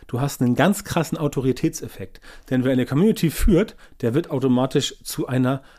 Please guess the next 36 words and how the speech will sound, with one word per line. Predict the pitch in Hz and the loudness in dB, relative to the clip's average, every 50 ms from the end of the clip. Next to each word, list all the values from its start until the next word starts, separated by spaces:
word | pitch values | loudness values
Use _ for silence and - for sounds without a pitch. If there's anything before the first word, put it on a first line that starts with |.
| _ - | _ -4
Leitfigur. | 127 123 123 151 151 - - 123 107 - 110 113 131 - - | 0 2 2 2 2 0 -4 -6 -6 -6 -12 -14 -14 -16 -14
Ja? | - 113 120 135 | -8 -6 -4 -2
Denn | - 127 123 | 0 0 0
die | 127 123 | 0 0
Kunden, | - - 185 240 247 - - 139 | 4 4 4 4 4 2 0 0
die | 127 123 | 0 -2
zahlen | - - - 160 165 170 170 | -2 -2 0 2 4 4 4
nicht | 165 151 - - | 4 4 4 2
nur | 143 131 | 2 2
für | - - 139 117 107 | 2 0 0 2 4
Wissen, | 185 202 - - 101 95 - _ - - - - - - | 4 2 2 0 -2 -4 -6 _ -20 -20 -20 -20 -14 -12
die | 117 110 | -12 -10
zahlen | - - - 135 135 139 | -6 -4 0 2 2 2
nicht | 165 156 - | 2 2 2
nur | 160 147 | 2 2
für | - - 143 | 4 4 4
Know-how, | 131 127 127 123 117 143 170 160 123 110 | 4 6 6 6 6 6 6 4 4 2
die | 110 110 | 0 -2
zahlen | - - - 127 120 131 | -6 -2 -2 0 2 2
nicht | 143 - | 0 2
nur | - 135 | 0 0
für | 117 135 127 | 2 0 -2
Transformation, | - - 127 - - 123 117 110 - - - 175 143 135 175 - - - - - - - | 0 -2 -2 0 0 -2 -2 -2 -2 0 2 2 2 2 0 -2 -6 -20 -20 -20 -18 -16
die | 120 | -12
zahlen | - - - 135 120 113 120 139 | -8 -4 -2 0 0 0 0 0
auch | - 139 147 165 - | 2 2 2 4 4
für | - - - 147 139 139 - - - - - - | 2 2 4 2 2 2 2 -2 -16 -20 -18 -10
Zugehörigkeit. | - - - 214 220 202 165 135 123 110 101 - - - - 113 - - - _ - - - - - - - | -2 2 6 6 8 8 6 6 6 2 0 -4 -8 -16 -18 -18 -18 -20 -20 _ -20 -20 -20 -20 -20 -4 2
Ganz, | - 147 202 196 - | 4 4 4 4 4
ganz | - 180 165 123 | 2 2 4 4
wichtig, | 156 190 185 - 214 202 180 | 2 0 2 2 2 2 2
die | - - | 2 0
Leute | 160 143 139 151 151 - 151 135 - | 2 4 4 4 4 4 2 0 0
sind | - - 185 220 220 | 2 4 4 4 6
bereit, | - 185 156 147 151 151 180 175 - - - - | 6 4 6 6 4 4 4 2 -4 -16 -20 -20
für | - - - - 156 147 | -16 -6 0 4 4 4